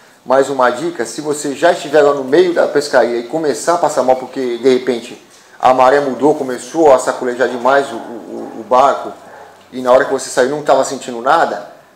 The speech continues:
a melhor coisa que você faz é se deitar, tá? Se você estiver no barco, pede licença pra alguém, se deita um pouco, tá? Não é vergonha, tá, gente? Todo mundo, às vezes,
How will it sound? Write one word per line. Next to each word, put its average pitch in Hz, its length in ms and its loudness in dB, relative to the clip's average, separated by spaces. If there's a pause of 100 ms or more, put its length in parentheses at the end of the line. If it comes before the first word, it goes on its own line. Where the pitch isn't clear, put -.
(220)
a 113 120 -6
melhor 139 200 2
coisa 151 160 0
que - 80 -16
você 139 220 -6
faz 131 300 2
é 135 40 -6
se - 140 -12
deitar, 143 680 -6
tá? 117 280 -4 (320)
Se - 40 -20
você 113 140 -16
estiver 113 220 -6
no 110 80 -8
barco, 135 420 2
pede 117 180 0
licença 113 380 -10
pra 107 140 -4
alguém, 131 300 -6
se 113 160 -14
deita 139 300 0
um 110 60 -10
pouco, 139 460 -2
tá? 131 160 4
Não 147 180 -2
é 147 60 2
vergonha, 127 500 2
tá, 127 160 0
gente? 110 280 -8
Todo 143 280 -2
mundo, 123 220 -8
às 113 60 -10
vezes, 123 200 -16